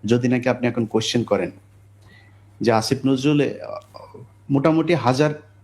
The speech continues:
কোটি টাকার মালিক এই মুহূর্তে হয়ে গিয়েছেন, আসিফ নজরুলকে স্বীকার করবেন? আসিফ নজরুলকে আমি যদি এখন এটা বলি, সেও এটাই বলবে, কিন্তু এটার জন্য অপেক্ষা করতে হবে। আপনি যদি আইন মন্ত্রণালয়টা দেখেন,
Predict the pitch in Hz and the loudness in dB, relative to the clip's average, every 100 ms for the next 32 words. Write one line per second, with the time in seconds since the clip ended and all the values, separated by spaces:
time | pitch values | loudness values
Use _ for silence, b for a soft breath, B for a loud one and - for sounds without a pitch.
0 | - 135 135 131 123 123 117 110 107 110 | -2 0 2 0 0 2 2 2 2 2
1 | 107 107 110 107 107 107 101 98 - 85 | 2 0 0 0 0 0 0 -2 -4 -8
2 | 90 - - 135 131 135 139 131 131 131 | -10 -18 -2 -2 0 0 0 0 -2 -2
3 | 127 123 123 120 117 87 - - - _ | 0 0 -2 0 -2 -4 -16 -20 -20 _
4 | - B B 165 175 170 160 156 165 156 | -20 B B -2 0 2 0 0 2 2
5 | 143 151 151 147 139 135 143 139 - 131 | 0 2 2 2 0 0 0 2 2 2
6 | 123 123 110 107 104 113 - b b b | 2 0 2 0 0 -4 -6 b b b
7 | b b - 139 160 165 180 165 139 170 | b b -4 0 2 2 2 2 2 0
8 | - 160 139 117 101 87 90 - - _ | 0 0 0 2 0 0 -6 -10 -20 _
9 | - - b b - 117 - 139 139 139 | -20 -20 b b -4 -4 0 0 2 2
10 | 156 160 - - 117 147 151 139 139 143 | 2 0 -4 -2 2 2 2 0 0 0
11 | 143 147 143 151 135 139 | 2 2 0 0 0 0